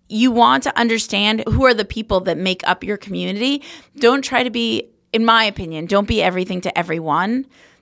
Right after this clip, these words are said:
because then you'll be nothing to, an-, to, what is it?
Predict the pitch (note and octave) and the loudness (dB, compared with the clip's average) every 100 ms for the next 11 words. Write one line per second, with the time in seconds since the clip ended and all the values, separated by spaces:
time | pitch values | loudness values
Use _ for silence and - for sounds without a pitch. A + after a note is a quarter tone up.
0 | - G#3 A3 G#3 G#3 G3+ F#3+ F#3 G3+ F#3 | -6 0 2 2 0 2 2 0 -2 -2
1 | F3+ F#3 F#3+ F3+ F#3+ F3+ D#3 A#2+ - - | 0 -2 -2 -6 -6 -6 -6 -6 -8 -12
2 | - - F#3+ D2 - G#3 G#3+ G#3 - - | -20 -12 -10 -10 -8 -6 -4 -6 -10 -14